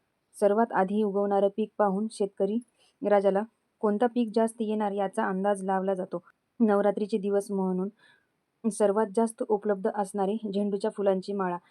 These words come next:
रोज एक याप्रमाणे नऊ दिवस घटांवर बांधल्या जातात.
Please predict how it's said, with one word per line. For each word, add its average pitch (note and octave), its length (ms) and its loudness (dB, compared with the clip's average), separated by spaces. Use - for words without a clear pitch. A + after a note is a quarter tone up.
रोज A3 260 4
एक G#3 240 2
याप्रमाणे G#3 500 0
नऊ A#3 240 0
दिवस G3+ 340 -2
घटांवर G3+ 420 0
बांधल्या G3 360 0
जातात. F3+ 280 -4